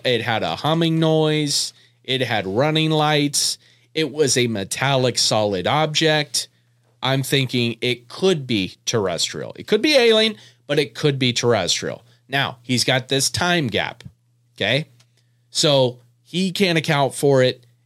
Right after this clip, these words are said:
and he starts suspecting, suspecting telepathic communication with the craft's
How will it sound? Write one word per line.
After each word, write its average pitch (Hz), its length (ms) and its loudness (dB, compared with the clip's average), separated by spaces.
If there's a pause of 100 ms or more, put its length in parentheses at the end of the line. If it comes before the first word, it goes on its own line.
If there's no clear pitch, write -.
and 123 400 0
he 135 260 -2
starts 143 720 0 (180)
suspecting, 127 1400 -2 (120)
suspecting 135 1500 -2 (1120)
telepathic 156 1040 0
communication 113 1200 -4 (200)
with 113 440 -2
the 110 160 -2
craft's 107 600 -4